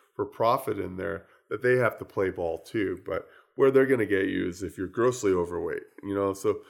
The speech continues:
say you're bringing, like, seventy-two thousand back, right? Instead of sixty-two five, 'cause you want the profit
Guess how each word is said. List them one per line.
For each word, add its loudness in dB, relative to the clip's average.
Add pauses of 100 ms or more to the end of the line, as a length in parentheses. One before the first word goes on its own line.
(220)
say 2
you're 2
bringing, -2
like, -4
seventy-two -2
thousand -6
back, -10
right? -2
Instead 0
of -4
sixty-two -10
five, -4 (320)
'cause -6
you 0
want 2
the -6
profit -2